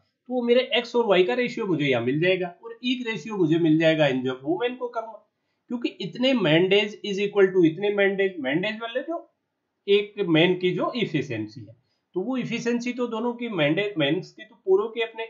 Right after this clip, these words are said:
एक ही पूरे group की equal लेते हैं, तो ये तो cancel out हो गई, या वुमेन cancel out हो गई। X और Y के फॉर्म में दो equation बन गई, आपका question solve हो गया।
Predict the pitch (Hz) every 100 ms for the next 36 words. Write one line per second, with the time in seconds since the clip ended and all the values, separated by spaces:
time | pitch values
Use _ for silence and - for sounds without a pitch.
0 | 196 202 233 - 185 202 185 202 - 208
1 | - 156 - 240 233 190 185 139 - -
2 | _ _ - 123 131 180 196 233 254 233
3 | 208 190 160 156 147 123 156 240 233 208
4 | 202 202 190 185 151 165 - 208 - 175
5 | 139 139 139 143 - _ 131 131 131 156
6 | 190 185 208 214 208 196 185 165 - -
7 | - 160 - 269 320 _ _ _ _ _
8 | _ _ - 104 104 - - _